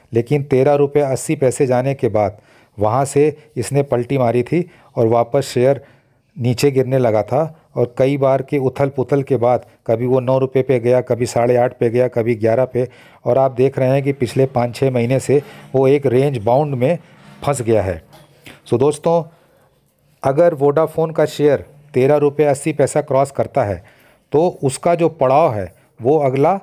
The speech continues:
अठारह रुपये का ही आता है। इसलिए आप देख रहे होंगे कि टीवी पे भी कई एनालिस्ट अठारह रुपये की बात करते हैं,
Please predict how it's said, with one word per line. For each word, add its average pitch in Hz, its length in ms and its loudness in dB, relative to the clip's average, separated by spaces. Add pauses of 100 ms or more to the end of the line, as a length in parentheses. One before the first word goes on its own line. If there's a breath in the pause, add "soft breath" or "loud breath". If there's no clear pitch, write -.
(300 soft breath)
अठारह 131 340 0
रुपये 123 380 0
का 123 100 0
ही 160 200 0
आता 104 240 -2
है। 90 180 -6 (280 soft breath)
इसलिए 151 400 2
आप 135 260 -2
देख 143 280 0
रहे 139 80 2
होंगे 135 360 0 (280 loud breath)
कि 131 80 -4
टीवी 135 360 2
पे 147 200 0
भी 131 300 -2
कई 127 160 2
एनालिस्ट 131 520 0 (480 soft breath)
अठारह 131 340 -2
रुपये 135 320 0
की 139 120 -8
बात 117 240 -2
करते - 300 -4
हैं, 127 180 -2